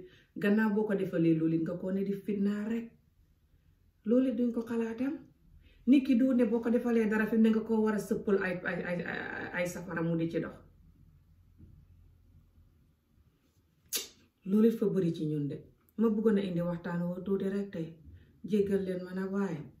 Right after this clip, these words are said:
xam nga man yéen ñi may toog suma xel mi daj dara. Waaw. Dara lu mu manti doon, su dee lu ma dund laag,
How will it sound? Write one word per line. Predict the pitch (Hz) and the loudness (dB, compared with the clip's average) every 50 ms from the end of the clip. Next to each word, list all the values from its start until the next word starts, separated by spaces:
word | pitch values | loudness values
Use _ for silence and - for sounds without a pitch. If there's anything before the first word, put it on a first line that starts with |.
| _ _ _ _ _ _ _ - - - | _ _ _ _ _ _ _ -20 -14 -6
xam | - 226 226 | -2 0 0
nga | 220 214 | 2 2
man | 214 214 202 | 2 2 4
yéen | 196 202 196 | 4 4 4
ñi | 190 190 | 2 2
may | 185 185 185 - | 0 -2 -2 -4
toog | - 196 180 175 | -4 -4 -4 -4
suma | - 202 185 175 | -4 -6 -6 -6
xel | - 165 160 160 | -6 -6 -4 -4
mi | 156 151 | -4 -4
daj | 147 147 147 143 | -6 -8 -10 -10
dara. | 147 143 139 139 - _ _ _ _ _ _ _ _ _ _ _ _ _ _ _ _ _ - - - _ _ - | -12 -14 -14 -16 -20 _ _ _ _ _ _ _ _ _ _ _ _ _ _ _ _ _ -20 -20 -20 _ _ -20
Waaw. | - 143 135 - - - _ _ _ _ _ _ _ _ _ _ _ _ | -18 -16 -16 -18 -20 -20 _ _ _ _ _ _ _ _ _ _ _ _
Dara | - - - - 190 180 180 180 | -14 -10 -6 -4 -4 -2 -2 -2
lu | 185 202 | 0 2
mu | 208 214 | 4 4
manti | 208 196 - 180 | 4 2 2 2
doon, | 165 170 165 | 0 0 0
su | - 180 | 0 -2
dee | 180 180 180 | -4 -2 -2
lu | 185 190 | -2 0
ma | 185 180 | 0 0
dund | 165 165 185 185 180 | 0 -2 -2 -2 -2
laag, | 180 175 180 185 190 | -2 -2 -2 -2 -4